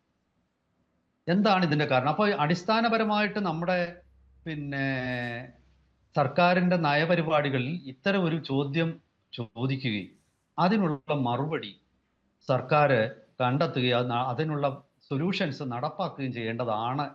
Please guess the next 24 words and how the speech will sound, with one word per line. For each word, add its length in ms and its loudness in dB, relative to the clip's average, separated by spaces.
എന്നാണ് 400 -6
ഇതിൽ 220 4
നിന്നും, 420 0
ആ, 340 0
വ്യക്തമാകുന്നത്. 760 0
ഞാൻ 160 2
സർക്കാരിൻ്റെ 480 2
നേട്ടങ്ങളെ 420 2
ഒട്ടും 400 -2
തന്നെ, 140 -2
കേന്ദ്ര 260 -4
സർക്കാരിൻ്റെ 400 -4
നേട്ടങ്ങളെ 400 -4
ഒട്ടും 360 -6
തന്നെ 160 -2
ഞാൻ 220 0
വില 160 -2
കുറച്ച് 280 -4
കാണുന്നില്ല. 420 -4
ഇപ്പോൾ 180 -8
ഉദാഹരണത്തിന് 640 0
രണ്ടായിരത്തി 540 2
പതിനാല് 400 4
പതിനഞ്ചിൽ 580 -2